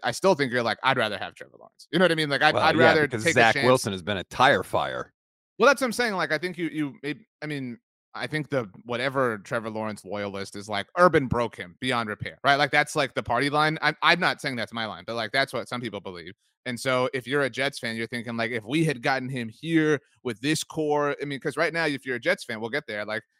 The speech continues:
Speaker 1: it's like, everything is great except for the quarterback. Trevor would be thriving here. That is, like, a funny butterfly effect moment, but, um, but dude, this Broncos team is so bad. I just, there's nothing about it that I like. I did like the uniforms. I,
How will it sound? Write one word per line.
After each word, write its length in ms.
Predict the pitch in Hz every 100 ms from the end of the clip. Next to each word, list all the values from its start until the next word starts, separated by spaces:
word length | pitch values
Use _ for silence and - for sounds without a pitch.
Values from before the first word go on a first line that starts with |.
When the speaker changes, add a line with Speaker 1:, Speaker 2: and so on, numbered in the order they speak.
| -
Speaker 1:
it's 140 | 113
like, 120 | 123 -
everything 380 | 139 151 160 147
is 120 | 131
great 220 | - 151
except 240 | 127 - 110
for 60 |
the 80 | 113
quarterback. 520 | 107 175 143 110 107
Trevor 240 | - 151 135
would 160 | 127
be 80 | 110
thriving 520 | 101 139 156 160 135 120
here. 320 | 113 104 104 - _
That 140 | 202 247
is, 160 | 254
like, 160 | 247 226
a 60 | 214
funny 420 | 202 196 185 175
butterfly 460 | - 143 135 120
effect 300 | 104 - 101 113
moment, 280 | 101 95 92
but, 180 | 110 101 _ _ -
um, 420 | 104 104 104 101 104 _
but 120 | 110
dude, 180 | 123 117
this 140 | 127
Broncos 380 | - 110 110 -
team 140 | - -
is 100 | -
so 120 | 76
bad. 200 | - 52 - -
I 80 |
just, 260 | 113 131 - -
there's 220 | 151 156
nothing 240 | 196 202
about 240 | 190 123 120
it 80 | 110
that 100 | 101
I 80 |
like. 200 | 73 67 -
I 80 | 156
did 160 | 233 240
like 200 | 240 -
the 80 |
uniforms. 580 | 156 185 185 127 110 107 -
I, 160 | 139